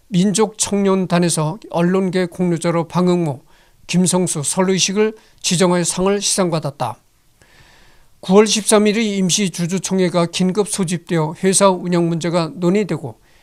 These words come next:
이때 추체역을 재선임할 때 다시 선임되었다. 그러나 이때 전무 이종민은 재선임에서 제외되었다. 김구와의 결별.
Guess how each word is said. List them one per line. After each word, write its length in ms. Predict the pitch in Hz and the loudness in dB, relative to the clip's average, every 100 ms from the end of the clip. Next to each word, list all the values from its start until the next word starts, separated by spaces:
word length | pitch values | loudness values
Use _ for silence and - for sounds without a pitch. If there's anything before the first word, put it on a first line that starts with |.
| _ - | _ -4
이때 320 | 190 208 180 | 0 2 0
추체역을 640 | - 190 - 185 180 180 | 0 -4 0 2 2 -2
재선임할 920 | 170 170 175 170 - - 190 185 160 | 0 2 2 0 -6 -4 0 0 0
때 260 | 147 180 180 | -2 -2 -2
다시 380 | - 156 220 214 - _ - | -2 -2 -2 -4 -12 _ -8
선임되었다. 800 | - 190 180 160 147 - 120 - _ _ _ _ _ _ _ - | 0 0 2 -2 -4 -6 -10 -12 _ _ _ _ _ _ _ -4
그러나 280 | 170 196 | 2 4
이때 280 | 185 170 190 | 4 2 0
전무 400 | - 170 175 175 | 0 2 2 2
이종민은 1000 | 170 170 170 170 165 170 160 156 151 147 - - _ | -2 -2 0 2 0 -2 -2 -2 -2 -4 -10 -20 _
재선임에서 1000 | - 180 180 165 - 180 165 151 185 190 - _ | 2 4 4 2 0 0 0 0 -2 -2 -6 _
제외되었다. 920 | - 165 160 151 185 180 156 - 117 - _ _ _ _ _ _ _ _ | -4 -2 0 0 -2 -2 -6 -8 -14 -16 _ _ _ _ _ _ _ _
김구와의 920 | - 202 220 190 214 214 190 170 208 185 | 0 2 2 0 -2 -2 2 2 2 0
결별. 560 | 165 170 170 151 113 | 0 0 0 -6 -8